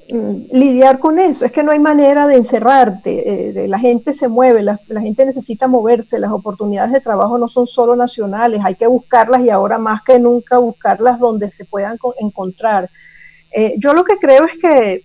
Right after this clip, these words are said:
quizá la palabra globalización ha sido tan utilizada para bien y para mal que habría que encontrar otro tema, ¿no? Otro, otro nombre para ese asunto. Yo suelo usar más interdependencia, pero a lo mejor resulta muy académico. El caso es que no nos podemos aislar,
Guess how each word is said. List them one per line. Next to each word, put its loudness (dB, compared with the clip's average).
quizá 0
la 2
palabra 2
globalización 2
ha 0
sido 2
tan 0
utilizada 0
para 0
bien 0
y -2
para -2
mal -4
que 0
habría -2
que -6
encontrar -4
otro -2
tema, 2
¿no? -6
Otro, -4
otro -2
nombre 2
para 0
ese -2
asunto. -2
Yo -4
suelo -2
usar 0
más 0
interdependencia, 0
pero -8
a -4
lo -6
mejor -8
resulta -6
muy 0
académico. -4
El 0
caso 2
es -4
que -4
no 0
nos -6
podemos -2
aislar, -2